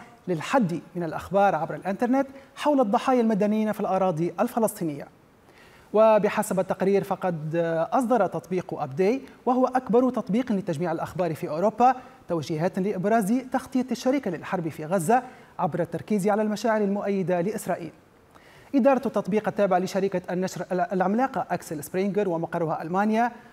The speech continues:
أعطت تعليمات لتقديم الأولوية للمنظور الإسرائيلي وتقليل تغطية الوفيات بين المدنيين الفلسطينيين. كما حذر تطبيق موظفيه من نشر أي عناوين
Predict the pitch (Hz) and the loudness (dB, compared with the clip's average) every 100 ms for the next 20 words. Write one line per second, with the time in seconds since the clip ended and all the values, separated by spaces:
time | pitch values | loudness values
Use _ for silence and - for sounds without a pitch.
0 | - - 202 208 202 208 190 196 220 220 | -14 0 2 2 -2 0 0 0 0 -2
1 | 196 202 202 190 190 214 208 208 208 190 | -4 -4 -4 -2 -2 -2 -2 -2 2 2
2 | 208 247 175 165 160 180 175 160 190 185 | 2 0 0 -2 -2 -2 -4 -4 -6 -2
3 | 202 214 - - - _ 208 247 240 226 | -2 -2 -6 -20 -20 _ -2 0 0 2
4 | 277 269 208 - 202 170 170 160 - 170 | 2 2 0 -4 -4 -4 -4 -4 -4 -2
5 | 196 190 202 254 220 202 202 220 202 190 | -2 -2 -2 0 -2 -2 -2 -2 -2 -4
6 | 208 208 185 - 175 156 143 - - - | -4 -2 -2 -4 -4 -4 -6 -16 -20 -20
7 | - - _ 214 208 226 185 190 180 170 | -20 -20 _ 0 2 2 0 0 -2 -2
8 | 185 190 170 165 170 151 - 262 285 277 | -4 -2 -4 -2 -4 -6 -2 0 0 2
9 | 240 208 - 254 269 269 269 240 175 165 | 2 0 -2 0 -2 0 2 2 0 -4
10 | 165 208 254 254 | 0 2 2 -2